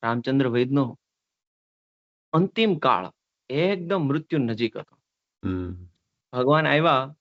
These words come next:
Speaker 1: કહે છે, "હું આને અક્ષરધામ લઈ જાઉં છું." રામચંદ્ર વૈદ્ય એવી વિનંતી ના કરી કે, "ભગવાન, આ મારો દીકરો છે, તમે એને જીવતો રાખો, એટલું મારું રાખો."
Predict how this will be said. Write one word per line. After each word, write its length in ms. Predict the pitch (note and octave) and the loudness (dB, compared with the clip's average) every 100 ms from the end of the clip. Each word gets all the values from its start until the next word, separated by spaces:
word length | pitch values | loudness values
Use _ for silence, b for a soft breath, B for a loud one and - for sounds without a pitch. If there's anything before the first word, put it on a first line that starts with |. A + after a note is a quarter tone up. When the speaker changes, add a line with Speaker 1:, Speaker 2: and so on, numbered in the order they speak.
| _ _ - | _ _ -4
Speaker 1:
કહે 160 | D3 | -4
છે, 120 | D#3+ | -2
"હું 140 | D#3 D#3 | -2 0
આને 120 | D3 | 0
અક્ષરધામ 440 | D3 D3+ C#3 C#3 | -4 -4 0 0
લઈ 140 | B2+ C3+ | 0 0
જાઉં 220 | B2 A2+ | 0 -2
છું." 240 | - A2+ _ _ _ _ _ _ _ _ _ _ _ _ B2+ | -10 -18 _ _ _ _ _ _ _ _ _ _ _ _ -2
રામચંદ્ર 640 | B2+ C#3+ F3+ F#3+ G#3+ A3 | 2 4 2 0 -2 0
વૈદ્ય 260 | F#3 F#3 G3+ | 0 2 2
એવી 140 | G3 | 2
વિનંતી 460 | C#3 D3 F#3+ G3+ G3 | 2 2 2 0 2
ના 180 | F#3 | 2
કરી 200 | F#3 F3 | 2 -2
કે, 80 | D3 | 0
"ભગવાન, 340 | C3 C#3 D#3 D3+ | -2 0 0 2
આ 80 | |
મારો 260 | C#3 C#3 C#3 | 2 0 0
દીકરો 400 | C3 C3+ C3+ C3 | -2 -2 -2 0
છે, 240 | B2+ C3 | 0 0
તમે 240 | B2+ B2+ B2+ | 0 -4 -4
એને 120 | B2+ | -6
જીવતો 360 | A#2 B2 A#2+ A#2 | -4 -6 -2 0
રાખો, 500 | A#2 - A#2 A2+ - _ _ _ _ - | 0 -2 -8 -10 -10 _ _ _ _ -6
એટલું 220 | C#3 C#3 | -2 2
મારું 240 | B2+ B2 | 2 2
રાખો." 420 | A#2+ B2 - A#2+ | 0 0 -4 -12